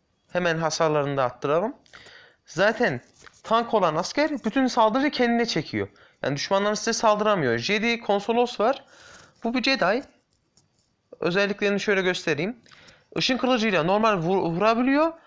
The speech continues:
Ve de Jedi iyileştirmesi var. Bu da askerlerinizin canını arttırıyor toptan olarak. Ee, bu sonuncuları açmadım. Zaten demiştim, tutorial kısmını bitirdim. Hemen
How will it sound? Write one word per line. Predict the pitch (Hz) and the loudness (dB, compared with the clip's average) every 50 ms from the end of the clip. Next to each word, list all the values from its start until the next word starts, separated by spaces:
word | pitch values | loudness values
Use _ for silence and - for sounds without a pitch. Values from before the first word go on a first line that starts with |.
| - - - _ _ _ - | -20 -20 -20 _ _ _ -4
Ve | 208 | -2
de | 277 285 | 0 0
Jedi | 247 247 247 240 240 240 | 2 2 4 4 4 4
iyileştirmesi | 240 240 220 240 226 - - - 233 240 240 233 - - 180 | 4 2 0 0 -2 -2 -2 -2 0 0 0 0 -2 -2 0
var. | 196 247 320 - - - _ _ - | 0 0 0 -2 -8 -18 _ _ -4
Bu | 214 214 | 0 2
da | 240 214 | 4 4
askerlerinizin | 202 202 208 - 226 214 220 226 226 233 247 269 269 | 4 2 2 0 0 2 2 2 2 2 2 2 2
canını | 240 240 233 233 233 226 | 2 2 2 2 2 2
arttırıyor | 190 151 - - - 135 131 123 | 2 0 -2 -4 -4 -2 -2 -2
toptan | 120 - 151 135 - - 131 131 | -2 -2 -4 -4 -2 -2 -2 0
olarak. | 131 127 123 139 185 262 294 - - _ - - - - - - - - _ _ - - - - | 0 0 0 2 0 0 -2 -2 -8 _ -20 -20 -20 -20 -20 -20 -20 -20 _ _ -20 -20 -10 -4
Ee, | - 120 120 127 156 | -2 -2 -2 -2 -2
bu | 208 | -4
sonuncuları | 214 - 247 240 240 240 233 240 247 240 247 247 | -2 0 2 2 2 2 2 2 4 4 4 4
açmadım. | 254 262 - - 175 151 160 196 214 - | 2 2 0 0 0 0 0 -2 -6 -2
Zaten | - 151 147 156 175 170 160 160 151 143 | 0 2 2 2 2 -2 -2 -4 -4 -2
demiştim, | 151 170 175 170 - - 139 | 0 0 0 0 -2 -4 -2
tutorial | - 160 160 - 185 180 156 170 | -2 -2 -2 0 -2 -2 -2 -4
kısmını | 165 - - - - 180 165 131 107 110 - _ _ _ _ _ _ _ _ - | -6 -8 -8 -4 -2 -2 0 0 -2 -4 -8 _ _ _ _ _ _ _ _ -14
bitirdim. | 151 - - 220 214 202 269 285 285 - _ _ _ _ _ _ _ _ _ _ _ _ _ _ _ _ _ _ _ _ _ | -10 -4 -2 -2 -2 0 -2 -2 -4 -6 _ _ _ _ _ _ _ _ _ _ _ _ _ _ _ _ _ _ _ _ _
Hemen | - - 170 160 | -4 -2 -2 -2